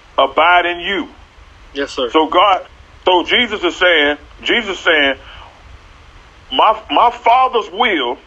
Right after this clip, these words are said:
Speaker 1: is that we get in each other."
Speaker 2: Mm. Lord have mercy. Lord have mercy. Lord have mercy. Mm.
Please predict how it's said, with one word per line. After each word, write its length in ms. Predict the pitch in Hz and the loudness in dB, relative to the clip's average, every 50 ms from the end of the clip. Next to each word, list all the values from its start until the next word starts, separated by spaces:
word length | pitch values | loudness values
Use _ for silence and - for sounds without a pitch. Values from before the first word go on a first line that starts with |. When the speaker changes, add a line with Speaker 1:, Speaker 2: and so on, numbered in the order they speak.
| _ - - _ - - _ - | _ -20 -20 _ -20 -20 _ -6
Speaker 1:
is 160 | 143 147 147 | -6 -6 -4
that 320 | - 165 147 165 151 - 143 | -2 -2 -2 -2 -2 -4 -4
we 200 | 147 220 233 - | -4 -4 -4 -6
get 340 | - - 185 214 202 196 | -4 -2 0 0 0 0
in 180 | 185 180 185 175 | 0 -2 -2 0
each 260 | 170 170 165 - - 180 | -2 -4 -2 -2 0 0
other." 260 | 151 127 - - - - - - - - - - - | 0 0 0 -4 -16 -20 -20 -20 -20 -20 -20 -18 -12
Speaker 2:
Mm. 460 | 151 160 170 170 165 160 151 139 123 - - - - - - - - - - - - - - - - - - - - - - - - - - - - - - - - - - - - - - - - - - - - - - - - - - - - - - - - | -10 -6 -6 -4 -6 -6 -8 -12 -14 -18 -20 -20 -20 -20 -20 -20 -20 -20 -20 -20 -20 -20 -20 -20 -20 -20 -20 -20 -20 -20 -20 -20 -20 -20 -20 -20 -20 -20 -20 -20 -20 -20 -20 -20 -20 -20 -20 -20 -20 -20 -18 -12 -12 -12 -12 -12 -20 -18 -18 -16 -16 -16 -16 -12 -2
Lord 380 | 147 156 170 165 135 120 113 - | 2 2 2 2 2 -2 -6 -8
have 140 | 139 143 139 | -8 -8 -8
mercy. 300 | 135 127 113 107 - - - - - - - - - - - - - - - - - - - - - - - - - - - - - - - | -8 -10 -10 -10 -10 -20 -20 -20 -20 -20 -20 -20 -20 -20 -20 -20 -20 -20 -20 -20 -18 -16 -14 -14 -12 -12 -14 -14 -16 -18 -20 -20 -20 -20 -8
Lord 380 | - 151 185 180 147 131 - - | -2 2 2 2 2 -2 -6 -10
have 220 | - 139 143 143 131 | -12 -12 -12 -10 -10
mercy. 260 | 120 113 - - - - - - - - - - - - - - - - - - - - - - - - - - - - - - - - - - - - - - | -12 -12 -12 -14 -20 -20 -20 -20 -20 -20 -20 -20 -20 -20 -20 -20 -20 -20 -20 -20 -20 -20 -20 -20 -20 -20 -20 -20 -20 -20 -20 -20 -20 -20 -20 -20 -20 -20 -14 -6
Lord 380 | 151 165 180 165 143 123 117 - | -2 0 0 0 0 -4 -8 -10
have 180 | 135 143 147 139 | -10 -12 -10 -10
mercy. 280 | 127 117 - - - - - - - - - - - - - - - - - - - - - - - | -14 -14 -14 -16 -20 -20 -20 -20 -20 -20 -20 -20 -20 -20 -20 -20 -20 -20 -20 -20 -20 -20 -20 -12 -2
Mm. 240 | - 208 202 160 123 | 0 0 0 0 -2